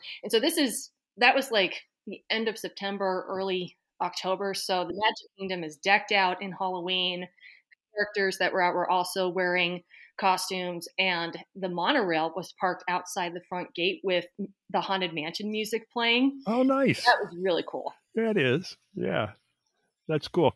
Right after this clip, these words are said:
Speaker 2: Of course, you know that Wine and Dine doesn't go through. The only thing goes through Magic Kingdom now,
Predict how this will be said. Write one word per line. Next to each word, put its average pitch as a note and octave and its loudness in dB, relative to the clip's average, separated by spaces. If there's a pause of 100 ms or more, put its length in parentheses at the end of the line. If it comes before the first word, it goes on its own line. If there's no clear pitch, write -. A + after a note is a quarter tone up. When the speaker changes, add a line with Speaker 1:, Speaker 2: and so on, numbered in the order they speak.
(160)
Speaker 2:
Of C#3 4
course, E3+ 4
you E3+ 4
know D#3+ 6
that C3+ 6 (420)
Wine C#3 4
and C3 2
Dine C3 4
doesn't B2 0
go A#2+ 2
through. B2 0
The C3 2
only F#3 8
thing E3 8
goes D3+ 6
through C#3+ 4
Magic C3 2
Kingdom A#2+ 0
now, A#2 2